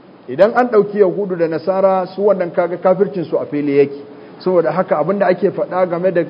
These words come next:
al'amarin da ya shafe su, wannan kai tsaye da ka ɗauke shi. Idan kuma ana magana akan munafukai, to fa wannan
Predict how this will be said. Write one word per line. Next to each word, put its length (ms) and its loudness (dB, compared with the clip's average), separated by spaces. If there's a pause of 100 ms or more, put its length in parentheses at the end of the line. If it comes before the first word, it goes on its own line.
al'amarin 560 -2
da 100 4
ya 100 4
shafe 500 2
su, 160 -4 (380)
wannan 320 0
kai 160 0
tsaye 240 -4
da 120 4
ka 160 -10
ɗauke 300 -8
shi. 180 -18
Idan 220 -6
kuma 240 -2
ana 180 0
magana 380 0
akan 240 -2
munafukai, 680 -2 (360)
to 100 -4
fa 140 -4
wannan 340 4